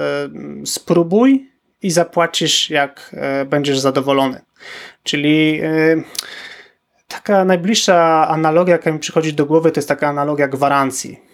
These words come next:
Czyli, no, po prostu s-, stuprocentowy zwrot kosztów, których nie poniosłeś, jeśli nie będziesz zadowolony.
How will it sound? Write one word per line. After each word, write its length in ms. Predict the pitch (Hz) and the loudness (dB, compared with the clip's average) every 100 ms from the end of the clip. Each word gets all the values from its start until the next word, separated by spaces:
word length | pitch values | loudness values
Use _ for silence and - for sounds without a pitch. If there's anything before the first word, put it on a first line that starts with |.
| _ _ - | _ _ -18
Czyli, 680 | 143 131 135 139 135 131 - _ _ | -12 -6 -2 -2 -2 -6 -14 _ _
no, 280 | 151 160 - _ _ | -2 -2 -4 _ _
po 100 | - | -6
prostu 320 | - 170 - 139 | 0 0 0 -4
s-, 500 | - - - - _ | -6 -8 -10 -10 _
stuprocentowy 1000 | - - - 190 190 185 185 170 175 160 | -14 -10 -4 -2 0 0 2 0 0 0
zwrot 540 | 156 147 151 160 160 - - | -2 -2 0 0 -2 -14 -4
kosztów, 640 | 180 175 - - 156 - | -2 -2 -4 -4 -4 -6
których 380 | - 185 165 165 | -2 2 2 2
nie 100 | 160 | 2
poniosłeś, 500 | 160 170 170 170 147 | 2 2 2 0 -2
jeśli 260 | 143 - | -2 -2
nie 100 | 139 | -2
będziesz 280 | 135 135 131 | -2 -2 -2
zadowolony. 680 | 127 - 127 143 151 139 | -4 -6 -2 0 2 2